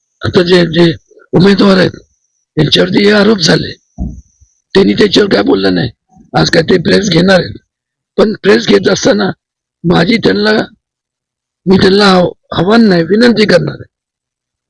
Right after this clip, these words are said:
की एखादा समजा माझ्यावरती आरोप झाला तर मी थोडा जर गप्प बसलो आणि मी पुरावे जर दाखवता, जर आपण नुसतं वायफळ जर बोल-, चर्चा केली की नाही असं ते,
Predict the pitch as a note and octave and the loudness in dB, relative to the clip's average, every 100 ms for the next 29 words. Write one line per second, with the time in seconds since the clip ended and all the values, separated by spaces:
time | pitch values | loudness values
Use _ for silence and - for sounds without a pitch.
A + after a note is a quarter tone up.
0 | _ _ - A3 G3+ - - - G3 G#3+ | _ _ -2 -2 -4 -10 -6 -2 0 0
1 | G3 F#3+ F#3 G#3 F#3+ F#3 G#3+ G3 G#3 G3+ | 0 -2 0 0 0 2 0 2 0 0
2 | F#3+ - F3 - _ _ _ _ _ _ | -2 -4 -4 -8 _ _ _ _ _ _
3 | _ _ - _ - F#3 - G#3+ - D#4+ | _ _ -20 _ -4 -2 -2 0 4 4
4 | C4+ E3 - _ _ _ _ _ _ _ | 2 -2 -14 _ _ _ _ _ _ _
5 | - - - C4+ E4 - E3+ C3 G2+ _ | -2 0 0 2 0 0 -2 -4 -6 _
6 | _ _ - E3+ F3 G#3 F#3 - - - | _ _ -2 2 2 2 0 -8 -16 -20
7 | - - _ _ - - F#3+ G3+ A3 G3+ | -20 -20 _ _ -2 2 2 2 2 2
8 | F#3 - F3 F3+ - F3+ A#3+ D3+ - _ | 0 -4 -2 -2 -2 0 0 -2 -10 _
9 | _ - E3+ E3+ A3+ B3 - - F#3+ - | _ -2 0 2 2 2 0 -2 -4 -6
10 | - _ - F3 F3 D4+ C#4+ G3+ G3 F#3+ | -20 _ -4 -2 0 2 2 2 0 -2
11 | - F3 - E3 E3+ F3 - _ _ - | 0 0 -2 -2 -2 -4 -6 _ _ -2
12 | G3 - E3 E3+ D3+ G#3+ - | 0 0 -2 -2 -2 0 0